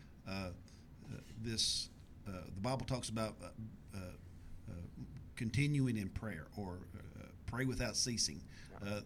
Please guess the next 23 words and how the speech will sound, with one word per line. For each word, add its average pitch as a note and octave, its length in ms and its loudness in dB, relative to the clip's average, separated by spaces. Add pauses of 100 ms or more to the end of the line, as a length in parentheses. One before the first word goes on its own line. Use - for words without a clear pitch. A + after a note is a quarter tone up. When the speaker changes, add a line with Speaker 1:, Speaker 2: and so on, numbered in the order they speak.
(140)
Speaker 1:
there's C3+ 240 6
a, A#2+ 80 4
there's B2+ 260 4
a, A#2+ 80 4
there's B2 260 2
a - 20 -2
quiet D3 360 2
time, G2 220 2
and A#2 100 4
we'll C3+ 100 6
go, E3 100 6 (140)
we'll, C#3 180 0
we'll D#3 140 2
break D3 220 4
some C3 160 6
of A2+ 60 2
these G#2+ 140 2
down. G2 180 2
There's B2+ 160 2
a, A#2 40 -4
there's C3 260 2
an B2 100 2
intimate, C#3+ 540 4